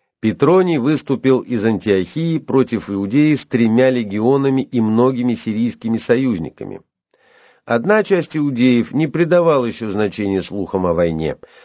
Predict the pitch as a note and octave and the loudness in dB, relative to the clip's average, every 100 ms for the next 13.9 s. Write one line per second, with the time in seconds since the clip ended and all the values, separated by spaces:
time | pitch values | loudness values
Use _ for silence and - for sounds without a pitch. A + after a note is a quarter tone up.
0 | _ G2 G#2+ G#2 G2+ A2 D3 D3 E3 F#3 | _ -4 0 0 2 2 2 -2 -4 0
1 | F#3+ F3 - - E3+ E3+ E3+ E3 C#3+ D#3+ | 2 0 -10 0 0 0 0 0 2 2
2 | D#3 D3+ D3+ D3 D3 - D3 C#3+ D3 C3+ | 2 2 0 0 -4 -2 -2 0 -2 -4
3 | - _ _ A2 B2 F#2 G2+ G#2+ B2 C3+ | -10 _ _ 4 4 4 2 2 2 0
4 | B2+ G#2+ G#2 A2+ G#2 A2 G#2+ B2 C3 - | -2 -4 0 -2 0 0 2 0 -2 -4
5 | E2 C#2 - A2 G2 G2 F2 C3 C3+ F#2+ | -10 -10 -4 0 2 0 0 0 0 -2
6 | F2 E2+ - G2+ C3+ A#2+ A#2+ B2 G#2+ E2+ | -2 -2 -2 -2 0 -2 -4 -4 -2 -4
7 | A#1 G1+ - _ _ _ _ _ _ _ | -6 -12 -16 _ _ _ _ _ _ _
8 | _ _ - A#3+ A3 F#3 F#3+ F3+ E3 D#3+ | _ _ 2 4 4 2 2 2 2 0
9 | - - - D3 D#3 A2+ F#2 C3 D3 C3+ | -2 -10 0 2 2 -2 0 0 2 0
10 | - B2+ - - A2+ A#2 A#2 - - D#2+ | -2 -4 -4 0 4 4 2 -2 -10 -10
11 | A#1+ _ F#2+ F2 F#2 - D#2+ A2+ C3 - | -10 _ -4 0 0 -2 -2 0 0 -2
12 | A2+ F2+ F2+ - D#2+ E2+ G2+ G2 - G2+ | -8 -6 -6 -2 -2 2 2 0 -6 -10
13 | G#2 - G2 F2 D#2+ C#2 A#1+ G#1+ - | -10 -6 -4 -2 -2 -4 -6 -14 -18